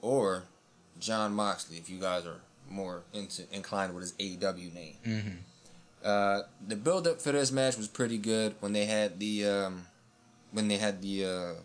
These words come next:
Speaker 1: what the hell was it? Like, everybody was on the ladders having,
Speaker 2: Mm-hmm.
Speaker 1: like, their town hall meeting or whatever.
Speaker 2: Mm-hmm.
Speaker 1: And, uh,
Speaker 2: I do remember that spot.
Speaker 1: and they said Jericho's up here sitting up on the ladder looking more like a doofus than ever before.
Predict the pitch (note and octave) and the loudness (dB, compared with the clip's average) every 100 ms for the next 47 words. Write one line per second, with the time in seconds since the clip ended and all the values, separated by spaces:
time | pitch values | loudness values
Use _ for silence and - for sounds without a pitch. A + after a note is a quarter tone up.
0 | - F#2 - F2+ E2 E2+ D2 D#2+ F2 - | -16 -18 -12 -10 -10 -12 -14 -18 -20 -20
1 | - - G2+ A2+ A#2 A2+ A2+ A2 G#2+ G#2+ | -20 -4 2 4 4 2 2 0 2 2
2 | G2+ G2+ G#2 G#2+ G#2+ - - G#2 A#2 G2+ | 2 4 4 2 -2 -4 0 2 4 2
3 | G#2 - - G#2+ G2+ F2+ - G#2+ G2+ G2+ | 0 -6 -8 -4 -4 -4 -2 0 0 2
4 | G#2 G#2+ G#2+ A2 G#2+ G#2+ A2 A2 A2 A2+ | 2 2 0 0 0 2 2 2 0 0
5 | A2 G#2 G2+ G#2 - - - - - G#2 | 0 0 -2 -6 -14 -20 -20 -20 -2 4
6 | G2+ G2+ G2 G2 G2 F#2+ F2+ - B2+ B2+ | 6 6 6 6 6 4 0 0 2 4
7 | A#2+ A#2+ A2 A2 G#2 - A2+ G2+ - - | 4 2 0 0 0 -2 -2 -4 -6 -6
8 | G2+ F#2+ F#2+ G#2+ G#2 G#2+ G2+ F2+ F#2 G#2 | -4 -4 0 2 2 2 0 -6 -2 2
9 | G#2+ G#2+ G#2+ G2+ G2+ G#2+ G2+ G2 - A2 | 2 2 0 2 0 0 0 0 0 -2
10 | G#2+ G#2 G#2 G#2 G2+ G2+ F#2+ G2 G2+ G2 | -4 -2 -2 0 -2 0 4 4 4 2
11 | G#2+ G#2 G2+ G#2 G#2 G2+ F#2+ F#2 G2+ G#2 | -2 -2 0 0 2 0 -4 -6 -6 -6
12 | - G2 G2+ G2+ F#2 - G2+ G2 F#2+ | -6 -4 -4 -4 -8 -8 -4 -2 -4